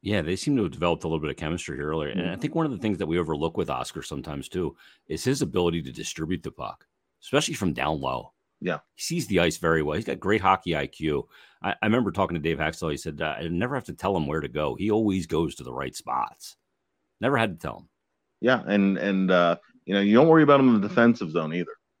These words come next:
Speaker 1: No.
Speaker 2: Same, same thing. You know,
Speaker 1: Good point.
Speaker 2: he, uh, ju-, and,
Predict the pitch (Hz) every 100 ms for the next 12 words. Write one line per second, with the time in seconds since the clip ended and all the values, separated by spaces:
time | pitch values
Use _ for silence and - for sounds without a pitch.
0 | - 127 113 101 131 113 95 98 - _
1 | _ _ - 98 92 98 92 87 85 85
2 | 82 76 - - _ _ - - 131 -
3 | 135 131